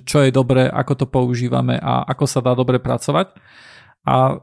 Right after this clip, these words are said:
ja si napríklad viem celkom živo predstaviť, ako teraz ku mne zajtra príde manažer a povie, že „No, Vladuško, musíme tu na, na Windows notebook, hej.“ Tak keby som počas toho, ako by som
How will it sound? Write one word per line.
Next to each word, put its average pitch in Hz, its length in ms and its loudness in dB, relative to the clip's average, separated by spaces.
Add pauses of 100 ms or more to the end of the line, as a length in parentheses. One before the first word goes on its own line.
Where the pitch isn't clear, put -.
(120)
ja 139 80 2
si - 80 -2
napríklad 147 400 0
viem 143 320 -2
celkom 170 640 0
živo 160 240 2
predstaviť, 143 640 -2
ako 135 480 -2
teraz - 560 -2
ku 139 160 -2
mne 131 160 0
zajtra 135 320 0
príde 131 560 2
manažer 143 480 0
a 131 80 -2
povie, 139 240 0
že 135 160 0
„No, 156 480 -2
Vladuško, 131 880 0
musíme 127 480 -2
tu 135 80 -4
na, 131 160 0
na 127 80 2
Windows 131 400 0
notebook, 123 400 -6
hej.“ 135 240 -4 (400)
Tak - 160 -4
keby 143 80 2
som 151 320 2 (160)
počas 175 320 0
toho, 208 240 4
ako 156 160 0
by 143 80 0
som 160 180 2